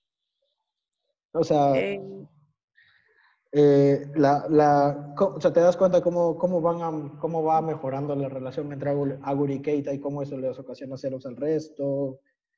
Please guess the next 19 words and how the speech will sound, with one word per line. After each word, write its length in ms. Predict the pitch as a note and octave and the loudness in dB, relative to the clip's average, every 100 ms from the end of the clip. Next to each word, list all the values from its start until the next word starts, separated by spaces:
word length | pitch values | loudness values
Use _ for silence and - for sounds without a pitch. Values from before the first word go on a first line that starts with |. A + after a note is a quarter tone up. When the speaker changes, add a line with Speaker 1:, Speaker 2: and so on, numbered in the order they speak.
| _ _ _ - | _ _ _ -2
Speaker 2:
¿Cómo 320 | C#4 E4+ - | 0 0 0
cambia 400 | C4+ F#4+ D4+ G#3+ | -2 0 2 2
la 100 | G#3 | 2
relación 520 | G#3+ G3 G3 - B3+ | 0 -4 -6 -2 -2
de 60 | C#4 | -2
Hoshinomori 640 | B3+ A#3 A3 A3 A#3 B3 | -4 -2 -2 0 0 -2
con 220 | A#3+ G#3 F#3 | -6 -10 -4
Keita? 500 | A3+ A3+ - A3 _ _ _ _ | -2 -2 -8 -20 _ _ _ _
Porque 400 | - G#3+ A3+ G#3 | -6 -2 0 4
Speaker 1:
De 60 | G#3+ | 4
Speaker 2:
ellos 120 | A#3+ | 2
Speaker 1:
Hoshino-, 180 | C4+ F#3 | 0 -2
Speaker 2:
tienen 180 | B3+ C4 | 0 2
Speaker 1:
claro, 220 | G3+ F#3 | 4 4
Speaker 2:
una 100 | E3 | 2
Speaker 1:
al 60 | E3+ | 0
Speaker 2:
pequeña 380 | A3 A#3 A#3+ C4 | -2 -2 -2 -4
ri-, 220 | A#3+ - | -6 -6
ella, 240 | A#3 A#3+ | -2 0